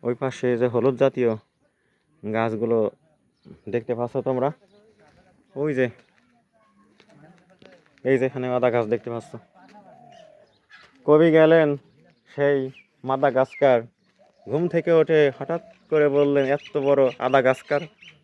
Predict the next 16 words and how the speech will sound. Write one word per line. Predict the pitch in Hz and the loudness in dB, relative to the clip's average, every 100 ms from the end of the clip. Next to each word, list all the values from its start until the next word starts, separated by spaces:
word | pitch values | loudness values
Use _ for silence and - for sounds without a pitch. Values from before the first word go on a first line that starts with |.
| _ _ _ _ _ - - _ _ _ _ _ | _ _ _ _ _ -20 -20 _ _ _ _ _
কবি | 156 151 143 131 - | -2 0 0 -4 -6
এরকম | 139 156 151 | -6 -4 -6
কত | 151 156 | -6 -4
কবিতা | 151 147 143 139 | -2 -2 -2 -4
ছন্দ | 147 143 139 | -4 -2 0
লিখেন, | 139 127 123 | 0 -2 -4
এই | 127 | -4
যে | - 143 - _ 196 196 - | -6 -8 -8 _ -20 -10 -4
আদা | 127 127 | -2 -2
গাছ। | 110 110 _ _ _ _ _ _ _ _ _ _ _ _ _ _ _ _ - - 139 | -4 -8 _ _ _ _ _ _ _ _ _ _ _ _ _ _ _ _ -20 -6 0
অনেক | 175 175 | 0 2
সুন্দর, | 175 160 143 381 - - - 381 370 - 349 339 311 _ _ _ - 285 - - - - _ _ _ _ _ | -2 2 2 0 -10 -20 -20 -20 -20 -20 _ -20 -20 _ _ _ -20 _ -20 -20 -20 -20 _ _ _ _ _
অনেক | 139 185 185 | 2 2 2
সুন্দর | 180 160 147 139 | 0 2 4 4
আমার | 151 | 4
এই | 143 | 4